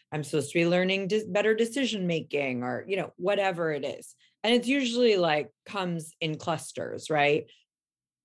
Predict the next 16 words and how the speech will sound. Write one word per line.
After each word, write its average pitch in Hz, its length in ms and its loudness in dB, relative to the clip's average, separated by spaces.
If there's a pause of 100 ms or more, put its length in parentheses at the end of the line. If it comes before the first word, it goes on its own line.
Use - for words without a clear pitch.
(280)
Things 190 540 0
tend 175 320 0
to 170 140 2
sort 160 260 0
of 151 100 0
have 151 240 -4
the 139 120 -4
same 135 240 -8
flavor 131 580 0
for 139 100 -6
some 127 420 -4 (180)
in, 135 280 -2
in 156 160 -2
periods 143 360 0
of 135 80 -4
time. 147 500 -8